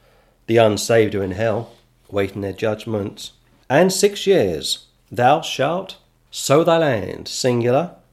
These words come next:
"and shalt gather in the fruits thereof." Workers working, unlike Karl Marx.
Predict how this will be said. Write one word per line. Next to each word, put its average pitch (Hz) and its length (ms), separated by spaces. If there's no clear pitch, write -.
"and 98 120
shalt 113 320
gather 131 260
in 123 120
the 107 80
fruits - 440
thereof." 143 540
Workers 123 520
working, 117 500
unlike 104 360
Karl 107 220
Marx. - 480